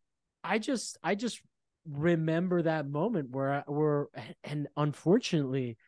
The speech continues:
it was, like, way late. It was, like, in my mid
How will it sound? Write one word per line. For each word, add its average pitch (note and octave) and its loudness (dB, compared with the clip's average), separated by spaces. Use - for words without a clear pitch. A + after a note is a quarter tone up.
it A#3+ 0
was, B2 -2
like, G#2+ -8
way A#2+ -2
late. A#2+ -4
It B2 -4
was, D3+ -2
like, B2 -6
in C#3+ 0
my A#2+ -4
mid C#3 0